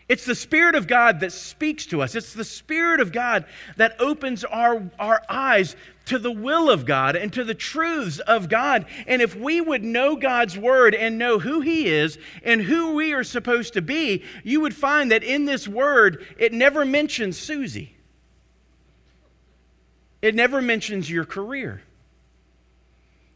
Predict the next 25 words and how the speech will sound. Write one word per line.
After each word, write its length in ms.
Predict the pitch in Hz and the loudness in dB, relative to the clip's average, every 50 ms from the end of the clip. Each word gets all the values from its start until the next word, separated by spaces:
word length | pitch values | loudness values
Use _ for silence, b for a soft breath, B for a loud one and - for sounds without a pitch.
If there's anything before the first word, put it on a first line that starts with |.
| _ _ - | _ _ 0
It 120 | 196 208 | 0 2
never 280 | 214 214 214 214 233 240 | 4 4 4 4 4 0
mentions 540 | 233 233 226 226 - - 220 214 202 151 180 | 0 0 -2 -2 -4 -6 -6 -6 -6 -6 -4
your 160 | 208 208 208 | -4 -2 -2
new 240 | 196 196 196 196 202 | 0 0 0 0 0
address 460 | 180 156 226 262 254 220 170 - - | -2 -2 0 2 2 2 2 0 -4
or 80 | 139 | -6
what 180 | 131 156 180 175 | -4 -4 -4 -6
state 300 | - - 254 254 262 233 | -4 -2 -2 -2 -2 -2
you 160 | 175 165 151 | -6 -8 -6
should 180 | 131 - 151 135 | -6 -6 -6 -4
live 160 | 135 135 131 | -4 -4 -4
in 140 | 131 123 120 | -4 -6 -6
or 100 | 117 120 | -8 -8
what 240 | 120 123 156 - 170 | -6 -4 -6 -6 -4
job 300 | - 214 226 233 220 202 | -6 -6 -6 -6 -6 -6
you 60 | 170 | -8
should. 100 | - - | -8 -6
It 80 | 170 | -6
doesn't 260 | 165 214 247 254 302 285 | -4 -4 -4 -4 -4 -4
mention 300 | 294 311 302 330 294 285 | -4 -4 -4 -6 -6 -6
any 180 | 311 330 339 | -6 -6 -4
of 80 | 320 220 | -4 -2
that 180 | 143 127 123 | -4 -4 -6
stuff. 400 | - - - 113 101 - - _ | -8 -12 -14 -14 -14 -16 -18 _